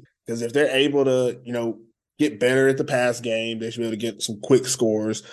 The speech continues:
But also they have, they still have three running backs on roster that can get them run plays, and then the quarterback using his legs.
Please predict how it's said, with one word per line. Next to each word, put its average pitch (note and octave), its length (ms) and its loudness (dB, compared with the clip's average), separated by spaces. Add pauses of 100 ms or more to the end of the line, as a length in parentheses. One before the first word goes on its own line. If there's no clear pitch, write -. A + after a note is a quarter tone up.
(200)
But A2+ 100 2
also B2 400 8
they A#2+ 180 4
have, B2 540 2 (360)
they B2+ 120 0
still C#3 220 6
have A#2+ 420 2
three B2 220 -2
running A#2 300 -2
backs G#2+ 600 -6
on A2 200 0
roster A2+ 520 4
that G#2+ 180 0
can G#2 380 -6 (300)
get B2+ 300 2
them A2+ 280 4
run A#2+ 220 4
plays, A2+ 440 2
and A2+ 140 -8
then A2+ 100 0
the A2 60 -2
quarterback A#2 540 4
using A2+ 260 -2
his G#2 140 -10
legs. A#2 440 0